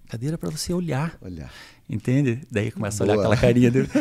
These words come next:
Speaker 1: É porque eu sou, eu gosto
Speaker 2: É,
Speaker 1: disso,
Speaker 2: esse é o
Speaker 1: entendeu?
Speaker 2: Caio.
Speaker 1: Então, então eu gosto de, eu gosto, é diferente, não sei, uma coisa diferente.
Speaker 2: Caio, você é nota dez. Pena que a gente não, não pode continuar batendo papo aqui a noite inteira, né? Porque tem um monte de assunto, né?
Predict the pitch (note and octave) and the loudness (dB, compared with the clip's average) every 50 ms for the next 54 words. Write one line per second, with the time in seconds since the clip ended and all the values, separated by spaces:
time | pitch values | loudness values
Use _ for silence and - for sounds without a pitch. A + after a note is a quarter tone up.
0 | - - - C4 F#3+ F#3 A3+ B3+ - - E4+ G4+ G#4+ G#4+ G#4 F#4+ - - F#4+ G#4 | 0 0 2 4 4 4 4 2 2 6 8 8 8 8 4 2 2 4 4 6
1 | C#4 D#3 C#3 C#3 C#3+ - D4+ F4 E4+ - D4+ B2+ C3+ C#3 A2 A2 A#2+ G#2+ - D3+ | 6 6 6 6 6 4 4 4 4 4 4 6 6 6 6 6 4 4 4 4
2 | B2 A#2+ C3 D#3+ F3+ F3 C3+ A#2+ - E2 E2 C3 D3+ E3+ E3 B2+ A#2+ A#2+ - C#3+ | 4 6 6 6 6 4 2 2 0 0 -2 -2 -2 -2 -4 -6 -8 -6 -4 -4
3 | D2 - - D3+ D#3 E3+ - - G3+ G3 G3 F3+ D#3+ E3+ F#3+ G3 C4 C#4 G#3 G3+ | -2 -2 -2 0 0 -2 -2 -2 -4 -4 -4 -2 -2 -2 -2 -2 -2 -2 -2 -2
4 | E3+ - - D4 D#4+ E4+ G4 F#4+ C4+ - - A#2+ A2 A2+ A2 - - A3+ B3+ B3 | -2 -2 0 0 2 4 4 2 2 0 -4 -6 -6 -6 -4 -2 0 0 0 0
5 | - - - - - C3+ B2 - - - B2+ B2+ - - - - D#3+ C#3+ D3+ C#3+ | -2 -4 -10 -16 -14 -10 -10 -6 -2 -2 -2 -2 -2 -2 0 2 4 4 6 4
6 | B2+ A2+ A#2 - D3+ C3+ B2 C3+ C3 - D#3 B2 G#2+ G#2 G#2 G2+ F#2+ F#2 - - | 4 2 2 4 4 4 4 2 2 2 2 4 6 8 8 8 6 4 2 0
7 | - - F2 F#2 - - - - - - C#3 D3+ E3+ D3+ E3 D3+ C#3+ - E3 E3 | -4 -6 -6 -8 -12 -16 -20 -10 -2 0 0 2 2 2 0 0 0 -2 -2 0
8 | D#3+ D#3 D3 C#3 B2+ B2 B2 B2 B2 B2+ C3+ C#3 B2+ - D3+ A2 - A2+ C#3 C#3 | 0 0 0 0 0 0 0 -2 0 0 0 0 0 0 -2 -2 0 4 6 6
9 | C#3+ A#2+ C3+ C#3 - D3 C#3 - - C3 C#3 A#2+ B2+ A#2+ - C#3 B2 C#3 B2+ D3 | 6 6 6 6 6 4 4 4 4 4 4 4 4 2 4 4 4 4 2 0
10 | G3 D#3 - - C#3+ D3 C#3 A#2 G#2+ G#2 G#2 A2+ A#2+ A#2+ G#2+ F2+ F#2+ - A#2 - | -2 -4 0 2 4 4 6 4 4 4 4 2 2 0 -2 -2 -4 -4 -4 -2
11 | - B2 C#3 F#3+ F3 A#2 B2 C#3+ C#3 B2+ G2+ E2+ E2+ - - G#2+ G#2+ G2 - - | -2 -4 -2 -2 -2 0 0 0 0 0 0 0 -2 -2 -2 -4 -4 -4 -6 -6
12 | F2+ E2+ E2+ E2+ F#2 F#2+ F#2 E2 | -6 -6 -4 -4 -4 -6 -6 -8